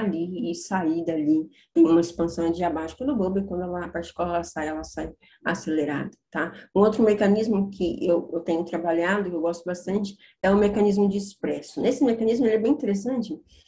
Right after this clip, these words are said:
porque a partícula ela já vem acelerada, tá? Então a partícula ela já descre-, ela já, ela já vem descrevendo o espectro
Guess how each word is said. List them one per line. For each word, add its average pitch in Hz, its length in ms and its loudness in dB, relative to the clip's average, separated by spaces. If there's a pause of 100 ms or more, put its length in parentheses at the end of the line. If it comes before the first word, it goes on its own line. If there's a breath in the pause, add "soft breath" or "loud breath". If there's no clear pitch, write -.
(280 soft breath)
porque 208 200 2
a 214 80 4
partícula 254 400 2
ela 254 120 4
já 254 140 0
vem 247 180 -2
acelerada, 196 640 -4 (200)
tá? 170 180 0
Então 180 200 0
a 190 80 2
partícula 208 480 0
ela 196 200 6
já 208 200 0
descre-, 202 800 -4
ela 190 200 2
já, 208 300 2
ela 202 220 2
já 214 200 0
vem 214 280 -2
descrevendo 208 520 -4
o 214 40 -6
espectro 208 600 -4